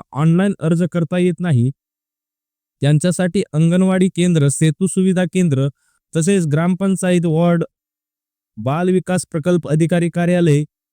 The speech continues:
येथे अर्ज भरण्याची सुविधा उपलब्ध करून दिलेली असतील. तसेच अर्ज भरण्याची सर्व प्रक्रिया तुम्हाला माहीतच आहे, निशुल्क असते.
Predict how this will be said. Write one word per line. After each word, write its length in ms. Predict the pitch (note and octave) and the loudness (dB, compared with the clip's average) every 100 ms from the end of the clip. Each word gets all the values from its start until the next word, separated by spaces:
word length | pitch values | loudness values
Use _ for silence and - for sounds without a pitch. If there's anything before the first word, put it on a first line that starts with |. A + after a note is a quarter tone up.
| _ | _
येथे 240 | D#3+ F3 | -2 -2
अर्ज 300 | G3+ F3 F#3+ | 0 0 0
भरण्याची 480 | F#3+ F3+ E3+ F3 F#3 | 2 2 2 0 -2
सुविधा 360 | - D#3+ E3+ E3+ | 0 2 2 2
उपलब्ध 460 | E3 C#3 D3+ - D3 - | 2 2 -2 -2 -8 -2
करून 200 | C#3+ D3 | 0 2
दिलेली 280 | C3 C3 C3+ | 2 2 2
असतील. 380 | A#2+ - F#2+ E2+ _ _ _ _ _ _ _ _ _ _ _ _ _ _ _ _ _ _ _ _ - | 0 -4 -6 -8 _ _ _ _ _ _ _ _ _ _ _ _ _ _ _ _ _ _ _ _ -4
तसेच 260 | A#2 C#3+ C3+ | 0 0 0
अर्ज 240 | D3 D3+ D#3+ | 0 2 2
भरण्याची 440 | D#3+ E3 E3 D#3 | 2 2 2 2
सर्व 280 | D#3+ E3+ F3 | 2 2 2
प्रक्रिया 500 | D#3 E3 D3 E3 E3+ | 2 -2 0 0 0
तुम्हाला 280 | E3 E3 E3+ | 0 0 2
माहीतच 420 | E3 D#3+ D#3 D#3+ | 4 4 4 2
आहे, 200 | E3 D#3 | 4 4
निशुल्क 400 | D#3 D3 D3+ C#3+ | 6 4 2 2
असते. 360 | D#3 - C3+ | 0 0 0